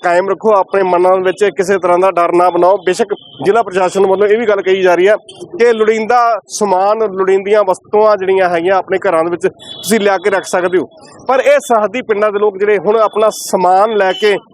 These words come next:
ਕਿਸੇ ਜਗ੍ਹਾ ਤੇ ਜਾ ਰਹੇ ਆ, ਅੱਗੇ ਥਾਂ ਟਿਕਾਣਾ ਮਿਲਦਾ, ਨਹੀਂ ਮਿਲਦਾ, ਪਰ ਇਹ ਲੋਕ ਜਾਣਗੇ ਕਿੱਥੇ? ਇੱਕ ਬੜਾ ਵੱਡਾ ਸਵਾਲ ਹੈ, ਬੜਾ ਵੱਡਾ ਸਵਾਲ ਹੈ, ਕਿਉਂਕਿ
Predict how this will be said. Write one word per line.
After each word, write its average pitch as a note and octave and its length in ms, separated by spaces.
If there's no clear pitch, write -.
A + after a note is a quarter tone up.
ਕਿਸੇ A3+ 240
ਜਗ੍ਹਾ G3 240
ਤੇ G#3 140
ਜਾ F3 160
ਰਹੇ G3 140
ਆ, G#3 100
ਅੱਗੇ F#3 220
ਥਾਂ F#3 220
ਟਿਕਾਣਾ G3+ 420
ਮਿਲਦਾ, F#3 640
ਨਹੀਂ G3 380
ਮਿਲਦਾ, G#3 380
ਪਰ B3+ 200
ਇਹ C4 100
ਲੋਕ A#3+ 420
ਜਾਣਗੇ B3+ 380
ਕਿੱਥੇ? G3 340
ਇੱਕ A3+ 180
ਬੜਾ F#3+ 240
ਵੱਡਾ G3+ 240
ਸਵਾਲ G3 460
ਹੈ, D#3+ 100
ਬੜਾ B3+ 180
ਵੱਡਾ B3 260
ਸਵਾਲ G#3+ 400
ਹੈ, C4 100
ਕਿਉਂਕਿ B3+ 260